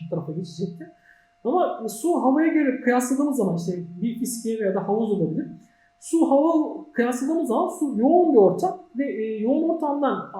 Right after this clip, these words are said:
çok yoğun ortamdan az yoğun ortama geçerken doğrultusu ne yapmıştır? Normalden uzaklaşmıştır. E, açıyı arttırırsam hala normalden uzaklaşır. Öyle bir sınır açısı olacak ki yüzeye doğru gidecek. E, burada artık aydınlık olmayacak.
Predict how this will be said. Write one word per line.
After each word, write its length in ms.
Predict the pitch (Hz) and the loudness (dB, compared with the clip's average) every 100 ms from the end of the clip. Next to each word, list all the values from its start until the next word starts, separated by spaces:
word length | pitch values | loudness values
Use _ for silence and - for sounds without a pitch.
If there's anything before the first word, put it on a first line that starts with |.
| 190 - | -16 -10
çok 200 | 294 285 | -8 -4
yoğun 100 | 277 | -4
ortamdan 300 | 269 262 214 | -2 -4 -2
az 140 | 269 277 | 0 2
yoğun 280 | 277 262 262 | 2 2 0
ortama 180 | 247 | -2
geçerken 540 | 240 262 208 180 165 - _ _ - | -2 -2 -4 -6 -8 -14 _ _ -2
doğrultusu 420 | 247 311 302 311 | 2 2 0 -4
ne 40 | 302 | 0
yapmıştır? 360 | 285 202 - | 0 -2 -2
Normalden 440 | 330 302 226 214 349 | 0 2 0 2 2
uzaklaşmıştır. 920 | 370 359 359 330 302 - 160 135 - - _ - | 4 2 0 -2 -4 -6 -6 -8 -14 -20 _ -8
E, 80 | 185 | -6
açıyı 360 | 185 - 349 | -2 0 0
arttırırsam 540 | 320 330 - 339 294 208 | 2 -2 -2 -2 -2 0
hala 380 | 285 339 302 | 2 4 4
normalden 520 | 233 202 190 175 165 160 | 2 2 0 0 0 -2
uzaklaşır. 360 | 160 - 359 - 240 | -4 -6 -8 -6 -2
Öyle 160 | 294 | 0
bir 200 | 349 339 | 0 -2
sınır 380 | - 294 311 294 | -8 -8 -6 -6
açısı 220 | - 294 | -8 -6
olacak 420 | 285 277 330 - | -4 -2 -2 -4
ki 120 | - - _ _ _ _ _ _ _ | -12 -20 _ _ _ _ _ _ _
yüzeye 380 | 233 262 294 302 | 4 6 6 6
doğru 260 | 254 185 165 | 8 8 6
gidecek. 400 | - 135 - 156 | -2 -6 -6 -8
E, 120 | 170 | -2
burada 220 | 277 302 | 0 4
artık 280 | 262 262 - | 4 2 2
aydınlık 420 | 254 262 277 - | 0 4 2 2
olmayacak. 500 | 302 277 190 147 139 | 0 2 0 0 -4